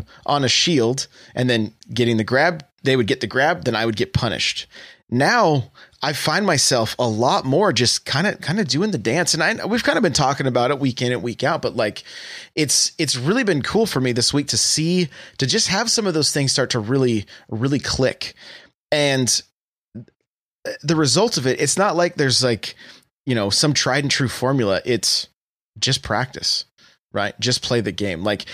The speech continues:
there are certain things that it's like, you go into the lab and you practice up airs and you practice, you know, throwing your back airs and, and, uh, you know, making sure that you can, you know, throw consistent back airs, things like that. You definitely lab that kind of stuff out. And there's, there's, there's tricks and tips, and,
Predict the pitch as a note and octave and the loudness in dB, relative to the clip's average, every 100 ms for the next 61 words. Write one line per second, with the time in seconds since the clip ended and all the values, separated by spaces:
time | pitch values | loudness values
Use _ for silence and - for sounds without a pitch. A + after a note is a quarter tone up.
0 | - E3 F#3+ - B3+ A#3+ F#3 F3+ G3 F3+ | -4 0 2 2 2 0 2 2 4 2
1 | D3 D3 B2+ B2 C3 C#3+ C#3 B2+ A#2+ C3 | 2 2 2 2 4 4 2 2 2 2
2 | C3+ A#2 A2+ - A2+ A2 A2+ G#2+ G2+ G2+ | 0 -2 -2 0 -2 0 0 0 0 0
3 | F#2 A2 G#2 G#2+ - A#2 A2 A2+ - - | 0 0 -2 -4 -2 -2 0 0 0 -2
4 | - - A#2+ G2+ F#2+ B2+ A#2 A#2+ A2+ A#2 | -10 -2 0 0 0 0 2 4 2 2
5 | A2 A#2 G2 F2+ F#2+ F2 - - - G#2 | 2 2 0 2 0 -4 -10 -16 -4 0
6 | G2 F#2 - F#2+ D#2 F2 - _ _ _ | 0 -2 0 2 2 -2 -6 _ _ _
7 | _ _ _ _ _ A#2+ G2 F2+ - B2 | _ _ _ _ _ -2 -2 -4 -2 0
8 | B2 A#2+ - A#2 A2+ A2+ - G#2+ G2 - | 2 2 2 2 0 -2 -2 -4 -6 -12
9 | - - G#2+ F2 - C3+ C3 C#3 - D3+ | -20 -10 -4 -4 0 0 0 0 0 2
10 | C#3 F#2+ G2 F#2 F#2 D2 E3 D#3 C#3 A2 | 0 0 -2 0 -2 0 2 2 2 0
11 | F2+ - C3 C3+ A3 G#3 D3 A#2 A#2+ A2+ | -2 -2 -6 0 0 2 2 4 2 0
12 | A2+ - A2 G2 G2+ F#2 F2 A#1 - A2+ | -2 -2 0 0 0 0 -2 0 0 0
13 | G2 - - A2+ - - G#2+ - - A#2+ | 2 0 0 0 0 -2 -2 0 0 0
14 | - A2 - A2+ - A2 G#2+ | 0 -2 0 0 0 0 -4